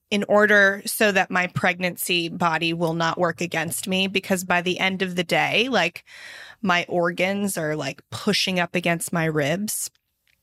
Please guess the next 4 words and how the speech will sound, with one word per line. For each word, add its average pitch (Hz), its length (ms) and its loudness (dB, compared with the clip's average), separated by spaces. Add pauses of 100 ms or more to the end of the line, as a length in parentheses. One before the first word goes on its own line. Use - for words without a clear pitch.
(360)
So 196 600 2 (760)
working 214 500 2
out 185 240 0
now 180 640 0